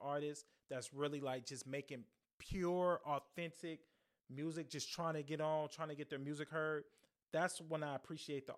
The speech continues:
artist the most. Um, so I come, I came across her page, listened to her music. Go, go,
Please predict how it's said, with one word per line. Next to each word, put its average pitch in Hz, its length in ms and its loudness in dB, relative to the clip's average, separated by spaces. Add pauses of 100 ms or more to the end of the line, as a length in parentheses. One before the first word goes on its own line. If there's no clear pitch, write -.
artist 139 320 0
the 123 80 -6
most. 143 460 -4 (580)
Um, 139 260 -4
so 151 160 -2
I 135 100 2
come, 165 240 -4 (120)
I 135 80 -2
came 175 200 -2
across 175 300 0
her 175 80 0
page, 151 580 -2 (920)
listened 147 340 -4
to 170 80 0
her 160 100 2
music. 143 440 -2 (300)
Go, 165 380 4
go, 165 300 4